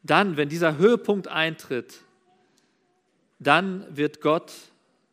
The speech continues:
dieses Ziel ausführen und alle Feinde von Jesus besiegen.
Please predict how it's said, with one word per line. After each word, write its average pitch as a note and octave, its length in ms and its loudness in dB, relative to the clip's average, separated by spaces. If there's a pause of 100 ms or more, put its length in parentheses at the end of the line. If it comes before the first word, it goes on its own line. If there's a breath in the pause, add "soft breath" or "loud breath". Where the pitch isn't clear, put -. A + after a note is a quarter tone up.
(260)
dieses E3 300 -6
Ziel D#3 260 -2
ausführen C3+ 580 -6
und B2 200 -12
alle D#3+ 480 -2 (100)
Feinde C#3 580 -4
von B2 240 -12
Jesus B2+ 440 -6
besiegen. B2 640 -12